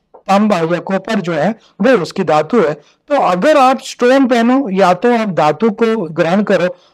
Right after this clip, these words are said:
वो आपकी body को touch करता है, Body का जो connection है वो आपके चक्रों के साथ जाता है, और चक्रों से आपकी ऊर्जा बढ़ती है, और ऊर्जा से आपका सारा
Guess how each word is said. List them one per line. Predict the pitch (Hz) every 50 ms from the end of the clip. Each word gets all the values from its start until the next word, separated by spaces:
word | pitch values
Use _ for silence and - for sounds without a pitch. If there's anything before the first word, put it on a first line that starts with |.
| _ - 151
वो | 190 269 285
आपकी | 277 - 180 170 151 - - 220
body | 180 147 160 156 156 180 233 269
को | 262 269 262
touch | - 247 233 226 -
करता | - 233 202 202 - 226 226
है, | 233 233
Body | 208 156 143 147 156 175 208 269 262
का | - 277 254
जो | 208 240 226
connection | 226 202 185 190 190 165 - 202 190 196
है | 196 196
वो | 175 175
आपके | 170 151 147 - - 156
चक्रों | 147 - 180 170 - 262 277
के | 262 269 240
साथ | - 247 220
जाता | 202 185 220 214 208 - 214
है, | 214 220 214 _ _ _ _ _ - 196
और | 180
चक्रों | 185 - 196 185 - 269 277 269
से | 269 - 208
आपकी | 165 156 - - 170
ऊर्जा | 160 147 151 160 170 160 247 262 247
बढ़ती | 208 233 226 214 214 - 214
है, | 214 220 226
और | 220 202 185 175 160
ऊर्जा | 143 143 147 160 160 - 262 269 269
से | 226 - 208 214 - - _ _ _ _ -
आपका | - 156 165 165 165 - - 196 214 - - _ _ -
सारा | - - - 151 156 160 180